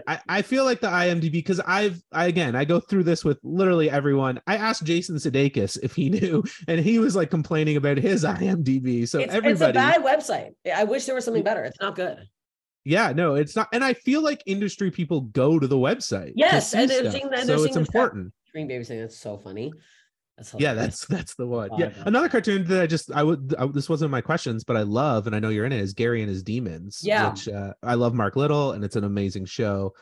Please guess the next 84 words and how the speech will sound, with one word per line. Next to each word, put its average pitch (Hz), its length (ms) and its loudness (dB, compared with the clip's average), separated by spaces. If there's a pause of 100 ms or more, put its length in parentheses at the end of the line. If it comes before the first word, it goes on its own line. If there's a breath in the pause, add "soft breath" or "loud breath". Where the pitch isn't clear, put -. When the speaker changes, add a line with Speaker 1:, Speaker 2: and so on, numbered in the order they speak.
(100)
Speaker 2:
Mm-hmm. 151 200 -4
Speaker 1:
Um, 98 180 -2
that 104 80 0
Speaker 2:
I'm 98 60 0
a - 20 -2
Speaker 1:
must 104 140 -4
have 110 100 -2
Speaker 2:
great 101 60 -2
Speaker 1:
been 98 40 0
a 98 40 0
lot 95 60 0
Speaker 2:
fan. 95 40 0
Speaker 1:
of 92 80 -4
fun 90 440 -6 (120)
to, 92 380 -6
to 101 120 -8
work 92 280 -6
on. 90 240 -8 (340)
Um, 131 400 0
Speaker 2:
Uh, 240 160 2
well, 233 120 0
I 254 80 0
was, 302 160 2
I, 247 280 0
it 247 100 0
was 226 140 2
weird 220 220 2
'cause 208 100 0
I 202 80 2
was 202 120 0
in 196 60 -2
L 180 200 0
A 156 100 4
at 143 80 -2
the 120 80 -10
time, 117 320 -6
so 117 140 -8
I 135 100 -2
had 151 140 0
to 143 60 -6
record 139 340 -4
a - 20 -4
Speaker 1:
Mm. 127 220 -4
Speaker 2:
Zoom, 139 340 -6
like, 139 160 -4
with 139 160 -8
him, 147 260 -2
so 143 120 -6
it - 20 -4
wasn't, 139 240 -6
I 127 120 -6
couldn't 147 280 -6
be, 127 140 -6
like, 120 200 -4
there. 120 460 -4 (240 soft breath)
But - 80 -12
the - 80 -6
Ten-year-old 190 400 0
Tom 156 260 -2
one 135 140 -4
that 127 140 0
I'm, 123 320 -4
I 120 60 -2
have, 127 120 -2
like, 123 280 -6
I 131 60 -6
think 143 120 -4
I - 20 -6
have 135 220 -8
four 135 200 -6
or 139 60 -6
five 123 200 -4
voices 123 300 -8
on 117 100 -6
that 113 120 -8
cartoon. 113 380 -6
It's 107 180 -8
on 117 160 -6
H 120 180 -6
B 107 140 -2
O 110 60 -2
right 104 100 -2
now. 104 140 -4
It's, 104 260 -10